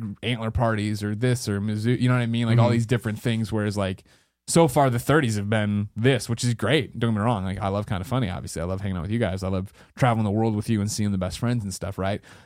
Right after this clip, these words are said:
Speaker 1: But it's different. I don't know.
Speaker 2: Mm-hmm.
Speaker 1: I don't know if I'm, I'm
Speaker 2: I
Speaker 1: expressing
Speaker 2: mean,
Speaker 1: it
Speaker 2: and,
Speaker 1: correctly.
Speaker 2: and, you know, we, last week we were talking about nostalgia a lot. I think this kind of feeds into it. And I, I really reflected on that topic and I was thinking about it a lot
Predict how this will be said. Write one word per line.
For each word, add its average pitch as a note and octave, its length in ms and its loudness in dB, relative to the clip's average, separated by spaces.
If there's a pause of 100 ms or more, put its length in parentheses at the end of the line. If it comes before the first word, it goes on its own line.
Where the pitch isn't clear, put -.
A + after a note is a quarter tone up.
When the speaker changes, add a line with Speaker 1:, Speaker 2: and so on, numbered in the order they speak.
Speaker 1:
But B2+ 120 0
it's - 240 -6 (320)
different. A2+ 380 -2
I F2+ 80 -2
don't G#2+ 120 0
know. F#2 220 -4 (180)
Speaker 2:
Mm-hmm. A2+ 240 0 (140)
Speaker 1:
I G#2 40 -2
don't G#2+ 80 2
know A2 60 0
if G2+ 100 -4
I'm, F2+ 120 -4
I'm F#2 180 -4
Speaker 2:
I - 160 -10
Speaker 1:
expressing G3 340 2
Speaker 2:
mean, - 20 2
Speaker 1:
it F#3+ 40 4
Speaker 2:
and, F#3 80 0
Speaker 1:
correctly. C#3+ 200 0
Speaker 2:
and, D3 80 4
you D3 60 6
know, C3 120 6
we, A#2 180 4
last G#2 320 2
week G2+ 80 2
we F2+ 40 0
were F#2 40 2
talking F2+ 180 0
about E2 120 -2
nostalgia D3 400 0
a - 20 4
lot. F#2 240 2
I A2+ 40 2
think B2+ 180 0
this B2 120 4
kind B2+ 200 2
of G2 60 -4
feeds G#2 260 0
into B2 240 2
it. G#2 40 4
And G2+ 80 4
I, B2 100 4
I - 120 4
really D3+ 320 6
reflected A2 460 2
on E2 100 0
that D#2+ 140 -6
topic E2+ 280 0
and F2+ 60 -2
I E2+ 40 -2
was E2+ 120 -6
thinking B2 340 2
about D#2+ 220 -6
it D#2 80 -8
a D2+ 60 -8
lot D#2 280 -4